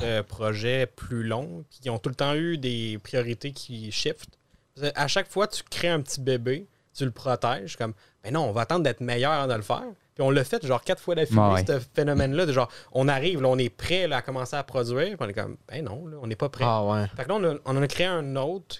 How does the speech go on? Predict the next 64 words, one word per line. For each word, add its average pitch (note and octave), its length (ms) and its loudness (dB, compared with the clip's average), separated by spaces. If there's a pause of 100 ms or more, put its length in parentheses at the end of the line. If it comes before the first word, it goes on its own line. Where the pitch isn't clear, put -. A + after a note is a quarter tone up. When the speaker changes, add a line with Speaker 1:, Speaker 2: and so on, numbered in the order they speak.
Speaker 1:
qui C#3 80 0
était C#3 240 4
une C3 120 4
vieille D3 280 2
idée, C#3 340 0
puis C#3 80 0
on B2+ 40 0
a - 20 -4
fait, « C#3 160 -4 (320)
Celle-là, F#3+ 480 4
on E3 80 6
va C#3+ 80 0
la C#3 100 0
traiter D#3+ 220 -4
un A#3+ 60 0
peu G#3 100 -4
comme C#3 160 -2
South A#2 220 -2
Park. » A2+ 160 -2 (360)
Genre, A#2+ 240 0
c'est C#3+ 100 -2
pas C4 100 6
obligé E3+ 340 2
d'être B2+ 160 4
super A2 300 0
beau, B2+ 180 2
là, A#2+ 60 -2
ça A#2+ 100 0
va A#2+ 80 4
juste C#3 160 -2
être B2 140 0 (160)
de B2+ 60 -10
l'humour C3+ 360 6
un A#2+ 60 4
peu - 80 0
Speaker 2:
c'est - 80 0
Speaker 1:
plus, A#2 120 10
Speaker 2:
formateur A2 580 8
Speaker 1:
euh, G#2+ 120 6
Speaker 2:
aussi, A#2+ 300 6
là. C#3 100 6
Speaker 1:
agressif, B2 640 -2
là. G3 80 -8 (480)
Puis A2+ 400 -4
ça A2 160 -2
sera, - 180 -2
euh, A2+ 440 4
c'est F3+ 100 0
ça, E3+ 80 2 (160)
c'est C#3 80 -2
exactement. C3+ 380 0 (100)
On C3 100 0
va C3+ 140 6
apprendre E3 340 2
sur D#3+ 120 2
le C3 100 0
tas. D#3+ 220 2 (360)
Puis C3+ 80 -8
si - 160 -2
c'est A3+ 140 2
de D#3 40 2
la C3 120 4
grosse C3+ 240 -2
marde, C3 420 -6